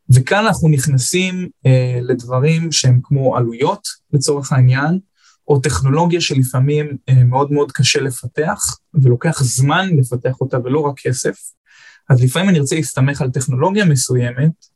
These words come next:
אה, שאני יכול להשיג אותה היום כדי להוציא את המוצר שלי לשוק בעוד חצי שנה. אה, וכאן בעצם מגיע שלב הפרוטוטייפינג.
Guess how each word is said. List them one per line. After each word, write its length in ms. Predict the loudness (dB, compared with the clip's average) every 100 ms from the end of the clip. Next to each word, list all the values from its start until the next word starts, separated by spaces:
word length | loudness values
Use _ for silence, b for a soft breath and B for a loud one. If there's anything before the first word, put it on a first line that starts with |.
| _ b b b 2
אה, 220 | 4 4 0
שאני 720 | 0 0 -2 -6 -4 0 0
יכול 280 | 0 0 0
להשיג 380 | 0 -2 -2
אותה 240 | -2 -2 -2
היום 300 | 0 -2 -2
כדי 320 | -2 -2 -2
להוציא 280 | -2 -4 -2
את 80 | 2
המוצר 360 | 0 0 -4
שלי 260 | -2 -2 -2
לשוק 340 | -2 -4 -4
בעוד 160 | -6 -4
חצי 320 | -4 -2 -2
שנה. 260 | -2 -4 -10 _ _ _ _ _ _ b b b b _ 2
אה, 260 | 6 6 4 -2 -6 -6
וכאן 540 | -4 -4 0 2 4
בעצם 360 | 2 2 2 2
מגיע 320 | 2 0 -2
שלב 340 | -2 -2 -2 -4
הפרוטוטייפינג. 840 | -2 -2 -2 -4 -6 -6 -6